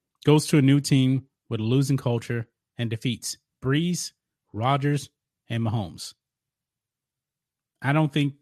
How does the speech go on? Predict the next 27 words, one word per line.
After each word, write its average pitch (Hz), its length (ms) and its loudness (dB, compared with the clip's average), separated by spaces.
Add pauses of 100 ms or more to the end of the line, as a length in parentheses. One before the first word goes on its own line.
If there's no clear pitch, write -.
you 131 140 -4
can 113 220 -2
get 120 140 -2
any 113 180 -4
better 101 240 -6
than 95 160 -10
that. 92 200 -14 (1300)
And 131 200 0
I 151 80 4
can 156 100 -2
say 131 240 -2
if 113 100 -8
Tom 165 240 2
Brady 139 280 0 (420)
wins 147 240 0
this 156 140 -4
Super 160 180 0
Bowl, 170 360 -2 (1600)
definitely 151 320 2
there's 120 240 0
no 120 100 0
way 110 220 -4
Patrick 123 340 -6
Mahomes 117 380 -2
is 101 220 -8
catching 113 360 -6
him. 107 260 -10